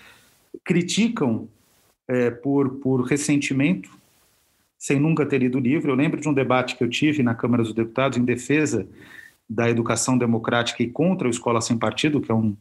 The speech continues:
projeto de lei que busca cercear a fala dos professores aqui no Brasil. E o Eduardo Bolsonaro, filho do Jair Bolsonaro, disse que não leu, nunca leria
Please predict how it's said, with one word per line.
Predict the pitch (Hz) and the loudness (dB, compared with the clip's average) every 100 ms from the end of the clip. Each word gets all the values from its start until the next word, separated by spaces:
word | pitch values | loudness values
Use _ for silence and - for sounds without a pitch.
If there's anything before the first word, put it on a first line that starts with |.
| - | -2
projeto | 120 113 117 120 | 0 2 2 -2
de | 120 | -4
lei | 110 123 | 0 2
que | 123 | 2
busca | 113 120 123 | 0 -2 0
cercear | 113 131 131 123 120 | 0 0 0 0 0
a | |
fala | 127 123 120 | 0 0 -2
dos | 120 | -2
professores | - 113 110 - 143 120 | -4 -2 -2 0 0 2
aqui | 107 117 | 0 0
no | 107 | 0
Brasil. | 110 104 147 156 - - - - _ _ _ | 0 0 0 0 -4 -12 -18 -20 _ _ _
E | 120 131 | -2 0
o | 139 | 2
Eduardo | 151 156 180 180 | 0 0 0 0
Bolsonaro, | 180 175 - 143 143 175 123 104 - _ - | 0 0 0 0 2 2 0 -2 -8 _ -8
filho | - 226 190 | 0 2 2
do | 127 117 | 0 0
Jair | 127 127 | 0 2
Bolsonaro, | 127 127 135 127 156 170 | 0 0 0 0 0 0
disse | 151 170 - | 0 0 -4
que | - 170 | -4 0
não | 180 | 2
leu, | 147 160 214 220 - - - _ - | 2 2 2 -2 -10 -20 -20 _ -6
nunca | 131 226 247 214 | 0 0 2 0
leria | 175 143 156 202 214 | 2 2 2 2 0